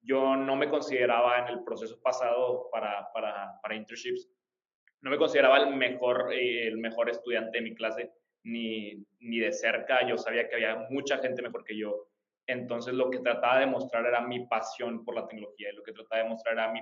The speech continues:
pasión por, por todo lo relacionado a construir software. Entonces, más que yo decirle, "¿Sabes qué? Yo soy buenísimo en esto", yo demostraba, "¿Sabes qué? Yo tengo muchas ganas de aprender esto. Yo tengo muchas ganas de estar,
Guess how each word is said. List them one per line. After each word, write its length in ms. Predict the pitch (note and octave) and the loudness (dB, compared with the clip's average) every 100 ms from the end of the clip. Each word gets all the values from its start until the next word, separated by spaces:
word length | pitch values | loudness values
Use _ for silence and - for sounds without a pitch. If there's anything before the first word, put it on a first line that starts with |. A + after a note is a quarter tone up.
| - | -6
pasión 520 | A2 - - B2 A#2+ - _ _ | -6 -6 -6 -8 -8 -18 _ _
por, 300 | A#2+ A2+ A#2 | -2 -2 -4
por 440 | A#2 A2 G#2+ G#2+ - | -2 0 2 0 -2
todo 100 | A#2+ | -2
lo 120 | A#2+ | 0
relacionado 600 | A#2 A#2 A2+ A2 A2 A2+ | 0 -2 -4 -4 -2 0
a 40 | A2+ | 0
construir 500 | A#2 - A2 A2 - - _ _ | -4 -8 -6 -6 -6 -14 _ _
software. 540 | - A#2+ G#2 G#2 - - - _ _ | 2 2 2 0 -2 -6 -14 _ _
Entonces, 380 | C3+ C3 C3 C3 | -4 4 4 4
más 260 | C#3+ C#3+ - | 4 2 2
que 180 | D3+ | 2
yo 120 | C3+ C3+ | 4 4
decirle, 380 | C3+ C3+ C3+ | 4 2 2
"¿Sabes 280 | B2+ C3 C3 - | 2 2 0 0
qué? 280 | C#3 B2+ B2+ | 0 2 0
Yo 100 | B2+ | 0
soy 140 | C3 | -2
buenísimo 500 | B2+ C3 C3 C3 C3+ | 0 0 -2 -6 -8
en 80 | B2+ | -4
esto", 320 | B2 B2 C3 B2+ | -6 -4 -2 0
yo 100 | A#2 | 0
demostraba, 580 | A2+ A#2 - A#2 A2+ A2+ | 0 -4 -4 0 0 2
"¿Sabes 200 | A#2+ A#2+ | -2 -2
qué? 100 | A#2+ | -4
Yo 140 | B2 | -4
tengo 180 | B2 B2 | -6 -8
muchas 460 | B2+ C#3 C#3 C3 | -4 -4 -2 0
ganas 260 | B2+ B2 B2 | 2 0 0
de 60 | A#2+ | -2
aprender 320 | - G#2+ A2 | -4 -8 -8
esto. 260 | G#2 _ _ _ _ - | -8 _ _ _ _ -4
Yo 160 | B2 | -4
tengo 200 | - B2 | -2 -4
muchas 320 | B2 C3+ C3+ B2+ | -2 -2 0 0
ganas 260 | B2+ B2+ | 2 0
de 60 | A#2+ | -2
estar, 300 | A#2+ A#2 | -2 -2